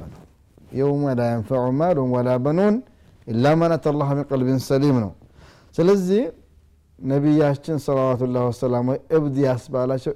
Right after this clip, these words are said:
እንደዚህ አይነቱ ዳዕዋቸው ነው። እስኪ እኛ ዳኢዎች እናስብ። ወይ ኢማም ነኝ፣ ወይ የአካባቢ ኡስታዝ ነን፣ ወይ ደግሞ ታዋቂ ዳኢ ነን። እዚሁ ከተማው መካከል ወይ ገበያ መካከል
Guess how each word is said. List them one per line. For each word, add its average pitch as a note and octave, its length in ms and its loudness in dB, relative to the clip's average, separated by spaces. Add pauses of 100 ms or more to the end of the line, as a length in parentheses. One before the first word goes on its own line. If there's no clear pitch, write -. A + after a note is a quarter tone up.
እንደዚህ C3 480 -2
አይነቱ B2 320 -8 (220)
ዳዕዋቸው G2+ 600 -10
ነው። - 160 -20 (640)
እስኪ - 200 -10 (120)
እኛ A#2 160 -2 (180)
ዳኢዎች G#2+ 420 -8
እናስብ። G#2+ 540 -12 (880)
ወይ C3 240 2
ኢማም B2 400 2
ነኝ፣ C#3+ 180 0 (720)
ወይ C3+ 260 4
የአካባቢ C3+ 680 4
ኡስታዝ B2 480 0
ነን፣ C3+ 200 0 (640)
ወይ C3 240 2
ደግሞ D3 240 2 (100)
ታዋቂ D3 380 4 (120)
ዳኢ B2+ 300 4
ነን። G#2 180 -4 (640)
እዚሁ C#3+ 280 2
ከተማው D#3 500 2
መካከል C3 440 0
ወይ C#3+ 180 4
ገበያ D3+ 340 4
መካከል C#3 420 0